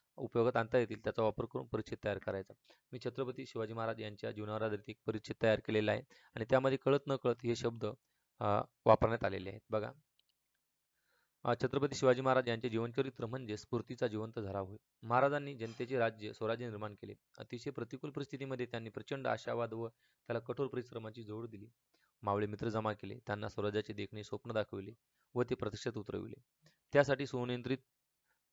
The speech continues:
आचरण, शक्तीला युक्तीची जोड देऊन गनिमी कावा युद्धतंत्र विकसित केले.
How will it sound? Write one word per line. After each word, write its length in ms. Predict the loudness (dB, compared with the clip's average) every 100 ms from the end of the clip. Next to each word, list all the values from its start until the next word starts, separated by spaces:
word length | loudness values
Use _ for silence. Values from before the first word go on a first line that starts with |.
| _ 2
आचरण, 420 | 4 8 8 6 2 -18 _ _ _ -6
शक्तीला 360 | -4 2 6
युक्तीची 440 | 6 6 -4 -6 0
जोड 200 | 2 2
देऊन 300 | 0 -4 -10 -2
गनिमी 280 | -2 0 2
कावा 320 | 6 6 6 2
युद्धतंत्र 480 | -2 -2 -4 -4 -4
विकसित 280 | -4 -8 -10 -10
केले. 140 | -10